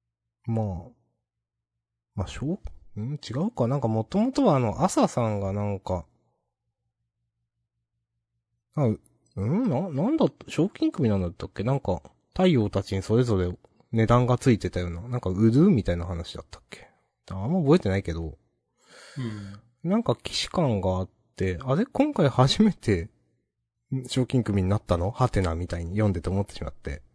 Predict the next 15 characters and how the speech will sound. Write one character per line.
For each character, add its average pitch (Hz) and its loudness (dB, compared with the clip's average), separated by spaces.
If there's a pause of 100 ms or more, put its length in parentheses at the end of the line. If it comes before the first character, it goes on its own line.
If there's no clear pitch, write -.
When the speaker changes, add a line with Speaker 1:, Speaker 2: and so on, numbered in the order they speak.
(760)
Speaker 2:
う 107 -8
ん。 87 -8 (1160)
Speaker 1:
な 135 -8
ん 131 -8
か、 - -12 (520)
あ 113 -6
あ、 220 -8
そ 202 -2
ん 247 0
な 254 2
話 254 0
だ - 0
っ - -2
た - 2
っ - 2